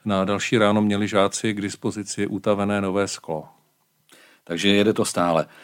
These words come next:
Speaker 2: Eh, ovšem to musí být energeticky dost náročné.
Speaker 1: Tak. Eh, což jsme viděli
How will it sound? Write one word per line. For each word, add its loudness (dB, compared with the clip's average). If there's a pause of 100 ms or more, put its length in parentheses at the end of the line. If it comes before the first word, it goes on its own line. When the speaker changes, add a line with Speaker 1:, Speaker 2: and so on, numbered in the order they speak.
(260)
Speaker 2:
Eh, -4
ovšem -2
to -8
musí -6
být -4
energeticky -2
dost -8
náročné. -2 (560)
Speaker 1:
Tak. -2 (760)
Eh, -8 (260)
což -4
jsme 4
viděli 2